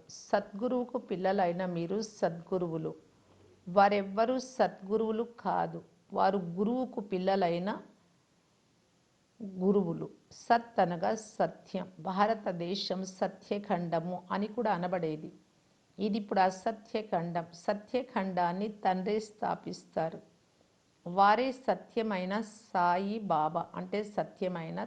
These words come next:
తండ్రి. సత్యమైన తండ్రి వచ్చినప్పుడు అసత్యమైన వారు కూడా చాలామంది వెలువడతారు, మేమే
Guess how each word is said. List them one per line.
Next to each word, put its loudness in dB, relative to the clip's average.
తండ్రి. -2
సత్యమైన 2
తండ్రి 2
వచ్చినప్పుడు -2
అసత్యమైన 0
వారు 0
కూడా 0
చాలామంది 0
వెలువడతారు, 0
మేమే -4